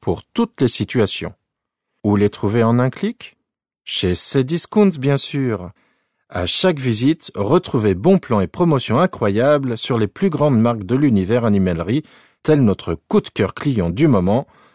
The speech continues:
Bifard comprimé calmant. Pour chiens et chats. Formule synergique avec extrait de gingembre et camomille, gélule à saupoudrer.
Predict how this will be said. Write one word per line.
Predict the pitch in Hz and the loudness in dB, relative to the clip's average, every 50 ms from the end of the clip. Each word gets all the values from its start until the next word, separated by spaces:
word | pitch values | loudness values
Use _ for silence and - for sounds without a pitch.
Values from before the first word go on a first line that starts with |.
| _ _ _ _ - | _ _ _ _ -14
Bifard | 87 87 104 156 175 156 - - 131 120 127 127 - - | -10 -4 0 0 0 0 0 0 2 2 2 0 -2 -4
comprimé | - - 175 165 - - 123 107 117 131 | -2 0 0 0 0 0 0 2 2 0
calmant. | 127 - 127 110 104 95 87 110 - _ _ _ _ _ _ _ _ _ _ _ _ _ _ _ _ _ | 0 0 0 0 0 0 -2 -4 -10 _ _ _ _ _ _ _ _ _ _ _ _ _ _ _ _ _
Pour | - 85 80 - | -8 -6 -6 -4
chiens | - - - 127 151 - - _ _ _ - | -4 -2 0 0 0 0 -4 _ _ _ -2
et | 156 | 0
chats. | 127 - - 90 - _ _ _ _ _ _ _ _ _ _ _ _ | 0 0 -2 -4 -6 _ _ _ _ _ _ _ _ _ _ _ _
Formule | - - - 123 104 104 98 90 82 | -8 -2 0 2 2 2 2 0 0
synergique | - - - 185 180 156 127 101 92 98 113 135 160 160 - - | -2 0 2 2 2 2 2 0 -2 -2 -2 -2 -2 -2 -2 -4
avec | 104 87 90 85 - - - | -2 -2 -2 -4 -6 -6 -6
extrait | 156 151 - - - - - 98 87 | -6 -4 -4 -6 -6 -4 -4 -4 -2
de | 82 123 170 | 0 2 2
gingembre | 165 135 113 101 92 110 101 98 92 - 120 | 2 2 0 0 0 0 0 0 0 -2 -2
et | 151 147 | -2 -2
camomille, | - 135 104 95 87 85 87 95 107 127 143 160 151 - _ _ _ _ _ _ _ - | 0 0 2 2 0 0 -2 -2 -2 -4 -4 -6 -8 -10 _ _ _ _ _ _ _ -8
gélule | 95 85 - 175 180 165 170 175 175 - - - | -4 0 2 2 4 4 2 0 0 -4 -2 -2
à | 170 170 | 0 0
saupoudrer. | - - 139 - - 107 92 - 85 - - | 2 0 -2 -2 -4 -6 -8 -8 -8 -12 -14